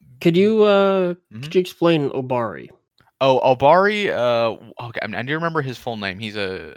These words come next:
Speaker 2: a designer. Uh, hold on, I'm gonna look this up real quick. Uh, Masami Obari. He is a Japanese anime director, uh, and mecha and character designer.
Speaker 1: Mm-hmm.
Speaker 2: And he worked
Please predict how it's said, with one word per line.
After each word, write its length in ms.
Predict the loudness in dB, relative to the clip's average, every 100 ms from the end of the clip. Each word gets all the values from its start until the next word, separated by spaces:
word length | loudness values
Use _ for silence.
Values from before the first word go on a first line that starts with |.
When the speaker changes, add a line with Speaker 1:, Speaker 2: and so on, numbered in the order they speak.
| _
Speaker 2:
a 60 | -14
designer. 640 | -6 -6 -6 -8 -16 -20 _ -20
Uh, 280 | -20 -18 -20 _ _
hold 140 | -20 -18
on, 80 | -16
I'm 80 | -16
gonna 120 | -18
look 120 | -20
this 160 | -20 -20
up 80 | -20
real 80 | _
quick. 1080 | _ _ _ _ _ _ _ _ _ _ _ _ _ _ _ _
Uh, 160 | -8 -8 -14 _
Masami 600 | -8 -8 0 0 0 -4
Obari. 420 | -2 -4 -4 -10 -20 _ _ _ _ _ _
He 240 | _ -10 -8
is 160 | -6
a 260 | -8 -10 -14 _ _ -4
Japanese 440 | -4 -2 -6 -6
anime 320 | -8 -8 -8
director, 720 | -6 -6 -6 -10 -8 -8 -10 -14 _
uh, 240 | -12 -12 -12
and 160 | -12 -6
mecha 380 | -6 -4 -6 -8
and 160 | -12
character 360 | -12 -12 -12 -12
designer. 500 | -10 -8 -10 -12 -16 _ _ _ _ _
Speaker 1:
Mm-hmm. 220 | 0 0 -2 _ _ -12
Speaker 2:
And 140 | -12
he 140 | -8 -10
worked 420 | -6 -6 -8 -12